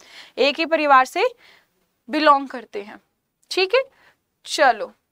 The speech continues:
ओके, विमलेश राठौड़, ओके, ठीक है भाई। आगे, who is father of zoology? लेमार्क, एरिस्टोटल, लिनियस, डार्विन। तो आपको पता है, आपकी ब्रांच होती है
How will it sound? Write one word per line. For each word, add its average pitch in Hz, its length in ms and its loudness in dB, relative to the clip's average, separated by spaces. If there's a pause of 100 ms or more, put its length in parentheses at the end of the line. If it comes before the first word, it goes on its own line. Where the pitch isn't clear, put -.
(340)
ओके, 294 500 2
विमलेश 302 580 -2
राठौड़, 220 500 0 (120)
ओके, 269 440 -2 (840)
ठीक 302 240 -6
है 254 60 -4
भाई। 202 180 -18 (320)
आगे, 359 360 6
who 392 120 4
is 427 220 4
father 320 340 4
of 381 200 -2
zoology? 262 520 -2 (260)
लेमार्क, 320 580 4
एरिस्टोटल, 320 640 0
लिनियस, 302 600 -4
डार्विन। 233 540 2
तो 277 60 2
आपको 247 320 2
पता 262 300 0
है, 277 160 0
आपकी 240 340 2
ब्रांच 226 400 -4
होती 240 240 -14
है 294 160 -8